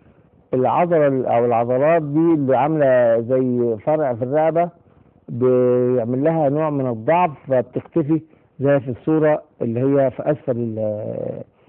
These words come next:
الشاشة. وبعد كده هوت،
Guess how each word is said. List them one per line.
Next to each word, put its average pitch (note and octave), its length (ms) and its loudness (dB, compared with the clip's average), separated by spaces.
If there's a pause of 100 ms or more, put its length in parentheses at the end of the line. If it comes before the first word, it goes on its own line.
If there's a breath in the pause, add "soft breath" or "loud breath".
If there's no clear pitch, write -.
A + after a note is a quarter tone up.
(140)
الشاشة. A#2 440 -4 (1600 soft breath)
وبعد D3 320 2
كده C#3 340 0
هوت، F3 220 2